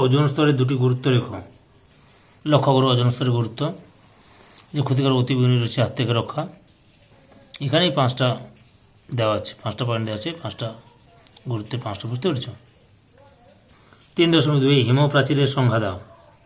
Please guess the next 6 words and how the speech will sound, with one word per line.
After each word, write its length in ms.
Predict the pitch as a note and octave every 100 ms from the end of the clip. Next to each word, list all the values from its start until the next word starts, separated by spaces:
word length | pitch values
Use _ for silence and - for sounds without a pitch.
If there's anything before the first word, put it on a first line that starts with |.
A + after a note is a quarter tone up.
| _ - - _ _ _ _ - - _ -
সংজ্ঞাটা 400 | - C#3 B2 C3+
দেবে 120 | B2+ A#2
হিমপ্রাচীরের, 480 | A#2 A#2 A#2 A#2+ E3+ - - - - - _ _ _ _ _ - - - - -
তার 120 | C#3 B2+ B2
বৈশিষ্ট্য 420 | B2+ D3+ B2+ C#3+ A#2+
দেবে, 180 | C3